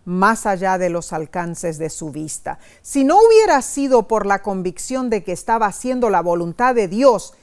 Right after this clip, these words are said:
y que su único hijo le sería restaurado, la agonía de Abraham ante el pensamiento de perder a Isaac hubiera sido insoportable. Con todo, la pregunta del muchacho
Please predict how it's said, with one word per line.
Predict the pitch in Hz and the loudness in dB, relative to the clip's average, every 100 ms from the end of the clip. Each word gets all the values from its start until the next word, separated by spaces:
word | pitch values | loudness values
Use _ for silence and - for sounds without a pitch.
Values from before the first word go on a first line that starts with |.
| _ _ _ | _ _ _
y | - | -10
que | 226 233 | -2 -2
su | - 233 - | -2 -8 -4
único | 311 403 403 294 233 | 2 2 2 -2 0
hijo | 233 277 240 | 0 -2 -4
le | 202 | -4
sería | 185 190 214 269 | -4 -4 2 2
restaurado, | - 226 349 - 226 175 170 170 165 151 165 247 _ _ _ _ _ | 4 2 0 0 4 4 2 0 0 0 -4 -6 _ _ _ _ _
la | - 202 | -2 0
agonía | 180 165 165 214 233 | 0 0 0 0 2
de | 190 | 2
Abraham | 170 165 185 226 | 2 2 2 2
ante | 202 196 190 | 0 -2 -4
el | 180 | -4
pensamiento | 175 175 160 165 170 233 254 220 | -6 -6 -6 -4 -2 -2 -2 -2
de | 185 | -2
perder | 190 - 180 175 175 302 370 | -2 2 2 4 2 4 4
a | 294 | 0
Isaac | 185 - 170 151 233 - _ _ _ _ _ | -2 -6 -4 -4 -4 -12 _ _ _ _ _
hubiera | 208 185 180 175 | -4 -2 -2 -4
sido | - 196 185 | -8 -6 -4
insoportable. | 180 160 165 143 151 - 135 147 117 113 156 _ - | -6 -6 -8 -8 -12 -10 -10 -10 -12 -16 -18 _ -6
Con | 202 185 | -2 0
todo, | - 262 190 - - _ _ _ _ _ | 6 6 6 -2 -14 _ _ _ _ _
la | - 165 | -6 -4
pregunta | - 185 185 175 311 349 302 | -4 -4 -2 -2 -2 -2 0
del | 233 214 | 0 -2
muchacho | 180 175 - 233 190 - 175 | -6 -10 -6 -6 -6 -10 -18